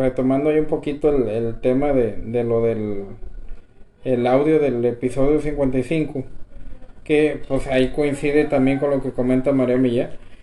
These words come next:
que te quedas en un, pues, en un plano donde sigues sufriendo. O sea, ¿qué fue lo que escuchamos ahí?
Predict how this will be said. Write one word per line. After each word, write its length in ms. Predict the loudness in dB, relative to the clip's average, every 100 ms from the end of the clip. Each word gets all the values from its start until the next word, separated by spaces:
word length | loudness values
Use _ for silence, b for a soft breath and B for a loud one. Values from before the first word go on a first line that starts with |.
| b -8
que 100 | -6
te 200 | -4 2
quedas 380 | 6 6 6
en 160 | 4 2
un, 420 | 2 2 -2 -4 -12 -20 -18 -6 0 0 0 -6
pues, 140 | -6
en 120 | 0
un 160 | 0 2
plano 420 | 4 4 6 4
donde 640 | 2 0 0 2 2 0 -2
sigues 680 | -6 -8 -6 0 2 2
sufriendo. 540 | 2 -2 0 0 0 -2
O 60 |
sea, 160 | -4 -2
¿qué 120 | -2
fue 180 | 2 4
lo 160 | 4 2
que 80 |
escuchamos 520 | 0 -2 0 0 0 0
ahí? 300 | 0 -2